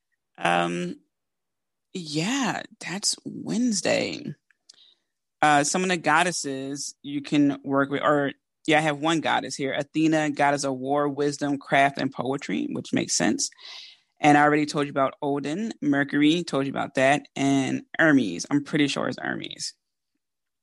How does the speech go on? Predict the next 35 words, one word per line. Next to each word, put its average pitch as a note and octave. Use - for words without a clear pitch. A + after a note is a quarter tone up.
I C3+
feel F3
like, E3+
uh, D3
as C#3+
a D3
kid D#3+
watching C#3+
Wishbone, C3+
I C3+
can D3
pull D#3
back C#3
that B2+
memory B2+
<laughs> -
of F3
<laughs> -
Hermes. D#3+
So F3+
I'm F3+
showing G3
my F3
age. E3
Anyone E3+
watch D#3
the D#3+
show D3+
Wishbone, C#3+
you C3+
know C#3
what C3
I'm C3
talking -
about. -